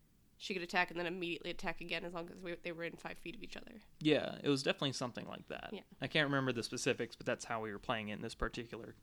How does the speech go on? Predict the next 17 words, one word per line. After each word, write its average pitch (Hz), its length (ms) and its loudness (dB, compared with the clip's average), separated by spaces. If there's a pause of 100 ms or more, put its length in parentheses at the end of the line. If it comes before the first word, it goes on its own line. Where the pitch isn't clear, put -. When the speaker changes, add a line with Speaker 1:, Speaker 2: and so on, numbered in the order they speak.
Speaker 2:
campaign, 120 520 -4
Speaker 1:
Pretty 254 160 -2
Speaker 2:
just 202 100 -2
Speaker 1:
sure - 60 -6
Speaker 2:
in 113 80 -4
Speaker 1:
that's 101 140 -4
Speaker 2:
case - 40 -10 (380)
Speaker 1:
right. - 60 -6
Speaker 2:
anybody 110 340 -6 (520)
has 110 140 -4
a 110 60 -4
comment 127 320 -4
on 113 120 -8
that. 120 220 -4
Speaker 1:
Mm-hmm. 202 360 4
Speaker 2:
<laughs> - 60 -10 (500)
Um, 110 380 0